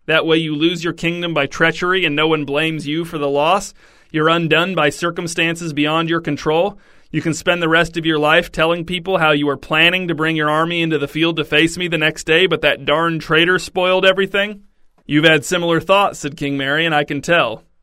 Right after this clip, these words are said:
"No," said King Vernon, "but I've conquered a lot of kingdoms. Kings are weak." "Do we have a deal?" asked King Marion, ignoring the insult. "It has to be tonight.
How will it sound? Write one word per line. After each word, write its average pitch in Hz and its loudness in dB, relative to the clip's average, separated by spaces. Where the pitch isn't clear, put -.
"No," 139 -2
said - -10
King 143 -4
Vernon, 151 -6
"but 147 -4
I've 139 -4
conquered 147 -4
a 131 -4
lot 151 0
of 151 -6
kingdoms. 151 -6
Kings 156 0
are 135 -2
weak." 151 -4
"Do 139 -8
we 156 2
have 165 4
a 139 -2
deal?" 160 0
asked 165 -4
King 180 -8
Marion, 170 -4
ignoring 151 -4
the 143 -2
insult. 160 -4
"It 165 0
has 180 6
to 160 -4
be 151 0
tonight. 143 -2